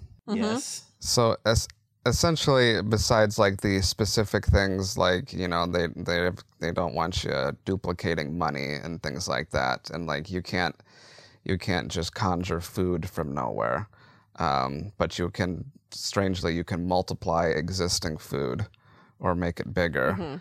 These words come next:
Speaker 3: Um, it seems to kind of revolve around this idea that you can't basically create something from nothing.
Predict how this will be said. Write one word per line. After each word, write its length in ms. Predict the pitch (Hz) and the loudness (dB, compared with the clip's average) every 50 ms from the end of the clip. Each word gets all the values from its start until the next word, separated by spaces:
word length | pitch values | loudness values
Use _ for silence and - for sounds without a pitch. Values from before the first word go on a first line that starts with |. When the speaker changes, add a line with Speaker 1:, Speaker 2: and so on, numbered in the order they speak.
| - - - _ _ _ _ | -14 -18 -20 _ _ _ _
Speaker 3:
Um, 440 | - 92 90 80 76 67 69 73 - _ _ - | 0 2 2 2 2 -2 -4 -8 -12 _ _ -4
it 80 | 101 - | -2 0
seems 280 | - - 131 127 113 - | 2 2 2 2 2 0
to 100 | 117 98 | 0 0
kind 280 | - 117 110 107 104 | 2 2 2 4 4
of 200 | 101 95 92 101 | 2 0 2 2
revolve 340 | 95 92 101 101 98 101 101 | 2 4 6 6 6 8 6
around 240 | 101 95 92 92 90 | 6 4 4 4 2
this 220 | 92 90 - - | 2 0 2 2
idea 360 | 95 87 85 80 98 92 87 | 2 0 2 2 4 4 4
that 240 | 87 87 73 - - | 4 2 0 0 0
you 80 | 95 87 | -4 -6
can't 400 | - - - 98 92 85 78 - _ - - - - _ _ _ _ _ _ _ _ _ _ - - - 104 - | -6 -2 -2 0 0 0 -2 -4 _ -16 -20 -20 -20 _ _ _ _ _ _ _ _ _ _ -18 -12 -12 -4 2
basically 480 | 101 95 95 - 101 92 - 101 92 | 2 2 4 2 0 0 0 -2 -2
create 420 | 90 - - 104 95 92 92 - - | 0 0 0 2 4 4 4 4 2
something 560 | - - 92 76 76 - 90 82 71 65 - - - | 2 0 2 0 0 -2 -4 -4 -4 -4 -8 -12 -14
from 240 | - - 90 85 | -4 -4 -2 0
nothing. 460 | 87 87 76 - - - - - - | 0 0 2 2 2 2 0 -4 -6